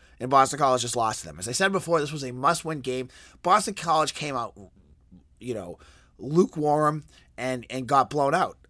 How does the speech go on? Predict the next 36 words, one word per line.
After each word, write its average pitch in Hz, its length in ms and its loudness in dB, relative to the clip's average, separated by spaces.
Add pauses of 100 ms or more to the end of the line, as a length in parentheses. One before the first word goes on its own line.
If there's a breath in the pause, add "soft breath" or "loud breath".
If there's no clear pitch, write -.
It 147 80 0
was 151 180 0
a 127 40 -10
terrible 151 440 0
game. 123 320 -6 (380)
I 151 100 4
don't 190 180 4
know 180 120 4
what 185 180 4
else 165 160 2
to 151 80 -6
say 156 160 0
about 123 200 -6
this 120 100 -8
hockey 107 280 -10
team. 78 280 -16 (380 soft breath)
They're 131 120 2
playing 156 360 2
poorly. 160 340 2
They're 131 120 -4
about 143 220 4
to 175 60 -4
lose 165 240 0
all 143 180 4
their 131 300 -4
other 147 220 0
stars 127 460 0
to - 100 -8
the 110 160 -10
Olympics. 143 480 -4
They're 143 100 -6
gonna 113 160 -8
play 135 160 -6
even 110 320 -10
worse. 104 500 -6 (540 loud breath)
And 151 340 -2